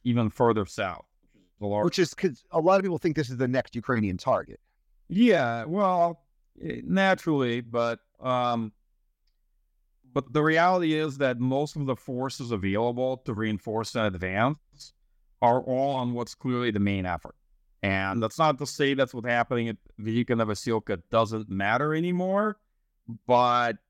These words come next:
Speaker 1: it's not where this offensive looks like it's going to be decided. And pretty much all of it seems to be, um, now focused on a very narrow area,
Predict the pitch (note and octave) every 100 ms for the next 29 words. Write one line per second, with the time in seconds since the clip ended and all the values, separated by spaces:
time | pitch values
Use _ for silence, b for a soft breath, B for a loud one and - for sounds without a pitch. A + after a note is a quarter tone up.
0 | - A#2+ A#2 - C#3 C#3 C#3+ C#3+ C#3+ C#3+
1 | C#3+ C#3 C3+ B2+ B2 - G#2+ A#2+ A2 A2
2 | G2+ G2+ - F#2 F2 F2 F2 E2+ D#2+ D#2+
3 | - - - - - _ _ _ _ _
4 | _ - A2 G#2+ G#2 G#2 G2+ F#2+ E2+ _
5 | _ _ _ _ _ - D#3 D#3+ E3+ C#3+
6 | D3+ - C3+ D3 D3 D3 C3+ - - C3
7 | C3 - C#3 A#2 A#2 A#2 A2 G#2 G2 _
8 | _ _ _ _ G2+ G2+ G2 F#2 F#2 F2+
9 | _ _ _ _ _ _ - A2 A2+ A2+
10 | A2+ A2+ G#2+ - _ _ _ C3 C3 B2+
11 | - B2+ A2+ A2 B2+ C#3+ C3+ B2+ B2 A#2+
12 | A2+ G2+ A2 B2 C3+ C#3